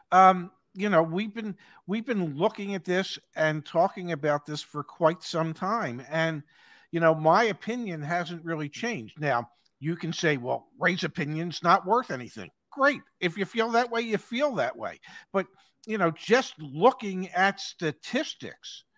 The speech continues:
okay, just looking at the contraction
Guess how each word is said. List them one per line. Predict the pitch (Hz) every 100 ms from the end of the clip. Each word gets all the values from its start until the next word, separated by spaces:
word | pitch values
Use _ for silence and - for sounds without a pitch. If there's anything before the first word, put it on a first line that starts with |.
| _ _ -
okay, | 170 170 - 156 151 151 156 _ _
just | - 185 240 - _ _
looking | 175 135 156 240 226 190 165 165
at | 170 185 -
the | 156
contraction | - 151 143 - 190 202 220 - 180 165 165